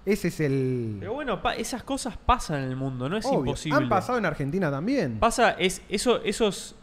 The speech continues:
Speaker 2: ¿viste?
Speaker 1: Pasa que en
Speaker 2: elementos
Speaker 1: Argentina
Speaker 2: de, que generan estabilidad. Mirá, sin ir, boludo, ¿sabés, sabés cuál fue? Por ejemplo, en Rusia fue Putin.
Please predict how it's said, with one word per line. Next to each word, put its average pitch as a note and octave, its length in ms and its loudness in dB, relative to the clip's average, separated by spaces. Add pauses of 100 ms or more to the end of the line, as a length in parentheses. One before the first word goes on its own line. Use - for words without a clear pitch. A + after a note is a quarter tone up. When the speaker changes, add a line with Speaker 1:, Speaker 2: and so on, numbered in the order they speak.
(160)
Speaker 2:
¿viste? F#3 180 2
Speaker 1:
Pasa F#3+ 160 6
que F#3 80 6
en F3 60 10
Speaker 2:
elementos F3+ 380 8
Speaker 1:
Argentina - 240 8
Speaker 2:
de, - 40 -8
que D#3 120 -2
generan F#3+ 440 4
estabilidad. D#3 520 4
Mirá, F3 220 4
sin F3+ 200 -4
ir, A3 180 -4 (320)
boludo, F3+ 200 4
¿sabés, F#3+ 320 -2
sabés F#3+ 160 0
cuál E3 260 4
fue? G3 280 2
Por D3 160 2
ejemplo, F#3 340 -2
en D3+ 120 0
Rusia G3 320 -2
fue D#3 180 -2
Putin. A#2+ 340 -6